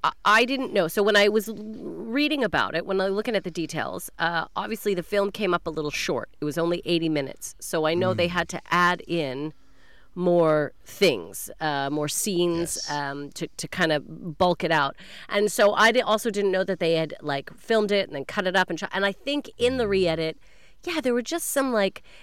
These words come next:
Speaker 1: gaps. 'Cause even I looked over at, at Danny, we were watching it together, and every so often he'd be like, "I'm not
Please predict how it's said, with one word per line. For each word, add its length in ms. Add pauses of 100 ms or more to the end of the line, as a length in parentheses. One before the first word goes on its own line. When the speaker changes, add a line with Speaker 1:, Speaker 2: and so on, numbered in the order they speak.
(100)
Speaker 1:
gaps. 320
'Cause 160
even 240
I 60
looked 240
over 260
at, 140
at 160
Danny, 320
we 140
were 80
watching 320
it 80
together, 280
and 80
every 160
so 120
often 200
he'd 120
be 80
like, 260
"I'm 140
not 200